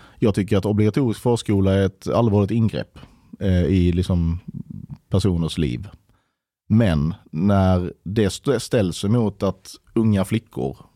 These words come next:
hålls tillbaka i, eh,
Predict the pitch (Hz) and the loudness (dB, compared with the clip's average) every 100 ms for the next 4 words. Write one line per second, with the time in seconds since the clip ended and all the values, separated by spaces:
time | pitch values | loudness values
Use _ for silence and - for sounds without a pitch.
0 | _ _ _ _ _ _ 107 95 - 101 | _ _ _ _ _ _ -4 -4 -2 0
1 | 104 - - 67 - _ _ 90 85 80 | 0 -2 -6 -8 -10 _ _ -2 0 0
2 | - - - - - - - - - - | -4 -16 -20 -20 -20 -20 -20 -20 -20 -20
3 | _ _ - - 58 - | _ _ -4 -2 -2 -4